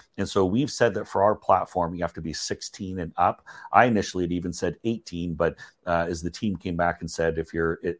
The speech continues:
the age of sixteen, you're allowed to drive in the United States, uh, you're allowed to vote in countries such as Argentina and Austria and Brazil." So we've set the age limit of sixteen of, uh, even being on the platform,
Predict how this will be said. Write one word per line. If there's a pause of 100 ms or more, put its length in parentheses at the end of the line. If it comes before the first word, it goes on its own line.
the
age
of
sixteen,
you're
allowed
to
drive
in
the
United
States, (340)
uh,
you're
allowed
to
vote
in
countries
such
as
Argentina
and
Austria
and
Brazil." (180)
So
we've
set
the (120)
age
limit
of
sixteen
of,
uh, (100)
even
being
on
the
platform,